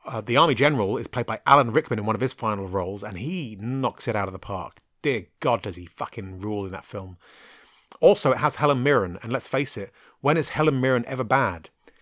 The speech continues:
Even when she's doing a shitty, cheesy accent in, um, the Fast and Furious films and really hamming it up, she's doing it brilliantly because I don't think she knows any other way of doing things. So, yeah, um, that's definitely worth checking out.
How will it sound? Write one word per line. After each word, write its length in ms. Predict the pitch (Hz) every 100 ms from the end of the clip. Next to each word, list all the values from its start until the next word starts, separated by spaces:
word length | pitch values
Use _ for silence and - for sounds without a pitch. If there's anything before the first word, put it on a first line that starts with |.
| -
Even 260 | - 170 170
when 120 | 160
she's 200 | 139 151
doing 240 | 156 143 123
a 40 |
shitty, 380 | - 160 151 135
cheesy 580 | - 151 139 123 120 -
accent 420 | 123 127 - 120 113
in, 400 | 123 113 110 104 _ _ _ _
um, 200 | 101 104
the 60 | -
Fast 240 | 147 -
and 80 | 127
Furious 320 | 180 165 101
films 260 | - 104 101
and 100 | 110
really 160 | 147
hamming 280 | - 143 131
it 80 | 113
up, 240 | 147 - - _ _ _ _
she's 240 | - 165 147
doing 240 | 202 233
it 160 | 101 -
brilliantly 520 | 165 160 92 85 95
because 240 | - 113
I 40 | 147
don't 120 | 180
think 140 | 143
she 100 | -
knows 420 | 113 127 180 113 -
any 180 | 117 117
other 140 | 110
way 180 | 107 139
of 100 | 117
doing 220 | 226 202
things. 360 | - - - - _ - _ _ -
So, 220 | 175 170
yeah, 200 | 147 95 - _ _ _ _ -
um, 400 | 117 120 123 - _ _ _ _ _ _ _ - -
that's 200 | - 151
definitely 240 | 170 147
worth 220 | 131 131
checking 280 | - 131 117
out. 340 | 110 92 98